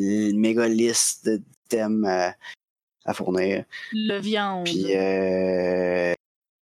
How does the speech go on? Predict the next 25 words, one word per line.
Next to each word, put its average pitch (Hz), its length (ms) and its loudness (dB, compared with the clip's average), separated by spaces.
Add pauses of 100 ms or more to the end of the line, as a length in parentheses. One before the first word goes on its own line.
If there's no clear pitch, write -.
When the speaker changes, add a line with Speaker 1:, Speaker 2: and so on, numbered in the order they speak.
(100)
Speaker 1:
ça - 280 0
dit 101 500 0 (200)
qu'ils 95 400 -2
ont 101 120 0
l'exclusivité 113 1300 0 (300)
en, 95 140 0 (140)
comme 76 180 -2
en, 87 160 0
en, - 40 -10 (300)
si, - 560 2
s'ils 127 240 4
fournissent, 123 440 2
s'ils - 360 2
remplissent 151 560 0 (120)
leur 117 240 0
contrat, 120 440 0
ils 120 120 0
ont 127 100 2
l'exclusivité 117 960 0 (520)
pour 107 160 0
livrer 110 640 0 (760)
sur 113 240 0
Eris 107 560 0
et 107 140 0
Dynamia. 85 600 -2